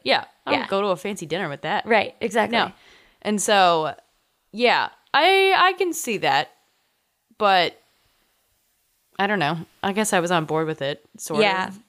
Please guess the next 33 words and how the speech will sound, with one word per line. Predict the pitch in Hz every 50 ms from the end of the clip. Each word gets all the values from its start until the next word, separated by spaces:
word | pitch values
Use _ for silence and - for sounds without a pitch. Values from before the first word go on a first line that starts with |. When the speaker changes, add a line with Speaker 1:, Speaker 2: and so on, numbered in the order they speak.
| _ _ _ _
Speaker 2:
Yeah, | - 247 277 254 233 208 208 -
I | 247 262
was | 285 277 -
like, | 294 285 247
"I | 285
don't | 302 330 339 285 240
love | 233 233 247 254 240
it, | 277 269 269 254 -
but, | 233 220
like, | 208 214 202 -
I | 214 226
get | 185 196 185 185 185
it." | 185 190 190 190 190 202 - _ _ - - - -
Speaker 1:
No, | 220 214 208 180 - _
you | - 233
Speaker 2:
And | 233 254
Speaker 1:
know | 247 233
what? | 254 262
Speaker 2:
then, | 302 302 262 226 214 214 220
Speaker 1:
Yeah. | 185 170 143 143 156
Speaker 2:
let | 214 226 220 -
me | 226 240 226
tell | - - 220 220
you | 220 220 214
what | 208 214 208
I | 208
wrote | 208 208 208 202 - -
down | 220 202 202 196
in | 202 202
my | 208 208 208
notes. | 220 262 262 220 196 - - - -
Speaker 1:
Oh, | - 233 240 220 190 175 170 156 143 - -
okay. | 180 180 175 - 220 185 156 143 143 151